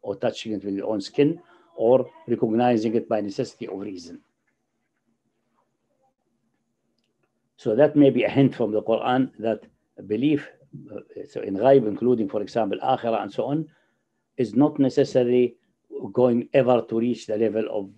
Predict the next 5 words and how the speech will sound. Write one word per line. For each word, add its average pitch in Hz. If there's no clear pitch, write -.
absolute, 110
uh, 113
uh, 95
uh, -
haqq, -